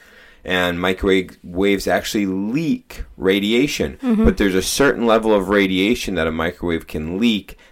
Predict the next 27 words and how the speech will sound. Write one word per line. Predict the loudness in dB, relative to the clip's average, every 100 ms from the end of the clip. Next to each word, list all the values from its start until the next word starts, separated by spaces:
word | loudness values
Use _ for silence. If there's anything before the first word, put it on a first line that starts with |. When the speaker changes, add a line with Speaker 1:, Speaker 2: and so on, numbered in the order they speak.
| _
Speaker 1:
that | 4 4 4
the | -4 -2
F | -2 -4
D | -4 -2 0 0
A | -4
approves. | -2 0 2 0 -4 -10
And | -6
so | -2
as | -2 0
long | 0 0
as | 0
it | 2
only | 2 -2
leaks | -4 -4 -6
a | -8
certain | 0 0 0
amount | -2 0 -2
in | -4
the | -2
lifetime, | 0 0 0 -8 -6 -8 -8
the | -8
F | -8
D | -10 -10
A | -10
approves | -2 0 0 -4
it. | -8 -6 -2
Speaker 2:
Mm-hmm. | 0 0